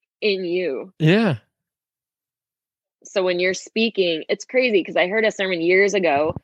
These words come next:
Speaker 1: where he said, like, "We pray for the things we think they should be, but, like, God is with us. Just ask him, 'What should I pray about this situation?'" Because if you're in agreement and you're praying and what he already wants to happen, boom.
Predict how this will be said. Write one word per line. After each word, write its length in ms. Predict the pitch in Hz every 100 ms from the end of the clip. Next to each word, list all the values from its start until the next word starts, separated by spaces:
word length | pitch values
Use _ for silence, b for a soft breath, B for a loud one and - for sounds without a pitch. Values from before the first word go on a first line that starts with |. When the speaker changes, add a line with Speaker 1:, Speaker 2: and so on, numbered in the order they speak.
| _ -
Speaker 1:
where 140 | 170
he 200 | 175 196
said, 420 | - 202 190 165
like, 160 | 156 160
"We 180 | 214 233
pray 240 | 208 220
for 100 | 226
the 120 | 190
things 240 | 202 190 170
we 120 | 190 -
think 340 | 233 220 - -
they 140 | 180
should 220 | - 160
be, 360 | 202 180 143 175 _ _ _ _ _ _
but, 100 | 170
like, 140 | 156 160
God 200 | 156 165
is 220 | 160 - -
with 360 | 160 185 233 160
us. 240 | 135 -
Just 180 | 180 -
ask 360 | 151 196 208 170
him, 120 | 139
'What 160 | 160 -
should 140 | 233
I 60 | 226
pray 240 | 226 220
about 220 | 190 180
this 160 | - -
situation?'" 720 | 170 165 165 202 143 127 170 _ _ _ _ _ _ _ _ _
Because 380 | - 196 180 165
if 160 | -
you're 140 | 208 240
in 100 | 190
agreement 400 | 156 220 220 151
and 100 | 170
you're 100 | 196
praying 340 | - 202 190
and 100 | 160
what 140 | 170 196
he 140 | 202
already 320 | 196 202 180
wants 260 | 175 185 -
to 80 | 151
happen, 640 | 190 247 - 143 139 147 _ _ _ _ _ _ _ _ _ _ _ _ -
boom. 480 | 226 226 147 -